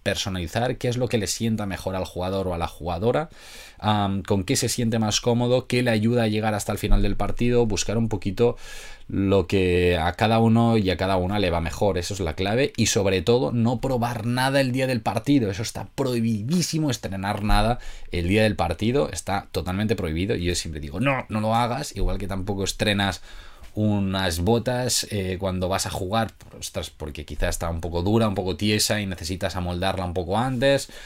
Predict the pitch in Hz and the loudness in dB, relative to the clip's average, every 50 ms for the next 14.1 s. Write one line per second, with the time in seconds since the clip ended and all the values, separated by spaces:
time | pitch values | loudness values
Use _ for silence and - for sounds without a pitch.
0 | - - - - 104 101 104 110 110 110 107 104 101 98 - 104 101 104 92 - | -18 -18 -8 -4 -2 0 0 2 2 2 2 0 0 0 0 0 0 -2 -2 -2
1 | - 98 104 98 92 82 95 101 104 113 117 127 127 98 92 85 87 87 95 95 | -2 -2 -2 -2 -4 -4 -4 -2 0 0 0 0 0 -2 -2 -2 -2 -2 -2 -2
2 | - 110 107 107 127 139 - - 87 - - 82 78 78 73 - 90 85 95 101 | -4 -4 -4 -2 -2 -4 -4 -4 -6 -6 -6 -6 -6 -4 -2 -2 0 0 0 0
3 | 98 95 85 80 82 85 87 87 90 90 90 78 - 120 123 - - - - - | 0 0 -2 -2 0 0 0 0 2 2 2 4 4 4 4 0 -4 -6 -8 -8
4 | - - - - 156 151 156 143 127 110 113 95 104 120 131 110 - - 127 143 | -8 -4 0 0 2 2 2 0 0 0 0 0 0 0 0 0 -2 -2 0 0
5 | 143 123 95 87 98 123 - - 95 85 80 78 - 151 151 127 95 90 - - | 2 0 0 0 -2 -2 -2 -2 -2 -4 -2 -2 0 0 2 2 0 -2 -4 -6
6 | - - - 90 90 87 123 139 127 101 104 135 127 - 87 80 85 80 82 80 | -6 -6 -6 -4 -4 -2 -2 -2 -2 -2 -2 -2 -2 -4 -6 -6 -8 -8 -8 -10
7 | - - - - - - - - - 87 87 113 110 123 110 - 110 107 95 - | -10 -12 -18 -20 -20 -20 -14 -10 -6 -4 -2 0 2 2 2 0 -2 -2 -4 -6
8 | - - - - - - 113 110 - _ - - - - 131 107 95 87 113 113 | -10 -16 -20 -20 -8 -6 -6 -6 -6 _ -20 -4 0 0 0 2 0 -2 -2 -2
9 | 110 - 87 78 107 110 101 - - 92 90 85 78 73 82 90 90 85 87 80 | -2 -2 -2 0 0 0 0 0 0 0 0 0 -2 -2 -2 -2 -2 0 0 -2
10 | 76 69 - - - _ - - - 78 76 78 78 - - 71 78 78 78 78 | -2 -4 -6 -12 -20 _ -14 -10 -10 -8 -8 -10 -10 -10 -10 -10 -8 -8 -8 -8
11 | 80 87 117 135 113 107 110 147 139 - - 120 101 - - - - - 95 110 | -6 -6 -6 -4 -4 -2 -2 -2 -2 -2 -2 -2 -2 -2 -6 -8 -10 -10 -8 -6
12 | 127 131 - - 113 107 107 98 90 107 92 82 80 - - - - - - 110 | -6 -6 -6 -4 -4 -4 -4 -4 -4 -4 -4 -4 -8 -10 -12 -18 -18 -18 -16 -12
13 | 101 90 92 92 87 78 71 65 71 71 - 117 123 110 85 90 85 98 123 135 | -8 -6 -6 -4 -4 -6 -6 -8 -10 -6 -2 -2 -2 0 0 -2 -2 0 0 -2
14 | - - | -2 -4